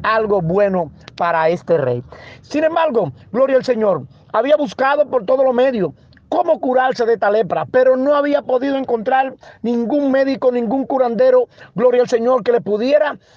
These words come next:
quitar a él la lepra y para que él pudiera estar nuevamente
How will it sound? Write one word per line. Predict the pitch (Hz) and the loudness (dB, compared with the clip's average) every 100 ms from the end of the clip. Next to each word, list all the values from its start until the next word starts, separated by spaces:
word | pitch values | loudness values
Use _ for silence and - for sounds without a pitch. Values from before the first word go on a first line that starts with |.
| _ | _
quitar | - 202 - 262 262 | -8 -4 -2 -2 -2
a | 233 226 | 0 2
él | 240 240 - _ - | 2 0 -4 _ -8
la | 208 202 | -2 0
lepra | 214 285 220 208 190 - - - | 2 2 2 0 -2 -4 -18 -8
y | 233 | -6
para | - 233 208 | -2 -2 -2
que | 220 220 262 | 0 4 4
él | 277 | 2
pudiera | 277 262 269 | -4 -2 0
estar | 247 - 247 | -2 -2 0
nuevamente | 247 247 247 220 226 202 233 202 | 0 0 0 0 -2 0 0 -2